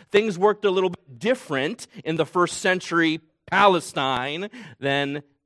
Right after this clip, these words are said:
they do now in twenty-first century America. And actually, this was totally above board. Now, you'll notice that the religious leaders are looking to nail Jesus for something, but they're not nailing him for stealing, 'cause they all knew what was happening here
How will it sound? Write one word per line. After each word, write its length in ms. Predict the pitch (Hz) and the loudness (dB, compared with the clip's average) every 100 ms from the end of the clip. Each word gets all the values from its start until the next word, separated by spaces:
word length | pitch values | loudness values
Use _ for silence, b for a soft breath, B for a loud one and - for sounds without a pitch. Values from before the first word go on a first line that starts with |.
| _ _ _ | _ _ _
they 120 | 127 127 | -8 -6
do 240 | 135 135 | -6 -6
now 600 | 131 151 139 101 107 143 | -4 -2 -2 -2 -2 -2
in 160 | 127 123 | -4 -6
twenty-first 540 | - 131 123 123 - | -10 -10 -8 -10 -10
century 480 | 120 107 - 113 113 | -12 -12 -10 -10 -10
America. 800 | 110 110 139 160 131 - 82 52 _ _ _ _ | -12 -8 -4 -2 -2 -6 -14 -14 _ _ _ _
And 260 | 156 135 117 _ _ _ _ | -4 -4 -8 _ _ _ _
actually, 380 | 170 - - 117 | 0 0 -4 -6
this 180 | 165 - | -4 -8
was 100 | - | -10
totally 380 | - 262 156 117 | -4 -2 -2 -4
above 260 | 127 113 | -4 -4
board. 360 | 151 247 - - _ _ | -6 -4 -6 -10 _ _
Now, 80 | 139 | -2
you'll 180 | 147 156 | 0 2
notice 400 | 180 269 151 - | 2 2 0 -4
that 260 | 151 131 - 117 | -4 -4 -4 -4
the 120 | 156 | 2
religious 380 | 160 202 185 - | 4 4 2 -2
leaders 280 | 208 185 143 | 0 0 2
are 80 | 156 | 0
looking 220 | 208 160 | 2 -2
to 60 | |
nail 460 | 120 135 185 247 220 | -2 0 6 8 8
Jesus 420 | 135 165 143 139 | 4 -6 -6 -10
for 140 | - 135 | -8 -8
something, 320 | 151 127 - b | -6 -8 -10 b
but 120 | 170 | 0
they're 120 | 175 180 | 2 2
not 260 | 214 320 | 4 4
nailing 320 | 269 214 190 | 2 0 0
him 140 | 175 175 | -2 -4
for 140 | 165 | -6
stealing, 480 | - 262 277 120 - _ _ - | -8 -8 -6 -6 -8 _ _ -2
'cause 180 | 180 | 2
they 140 | 185 202 | 4 6
all 220 | 233 240 | 8 6
knew 240 | 226 233 | 4 4
what 160 | 170 143 | 4 4
was 200 | 147 - - | 0 -2 0
happening 540 | 226 - 185 147 123 | 0 0 -4 -4 -4
here 380 | 143 117 104 | -4 -4 -4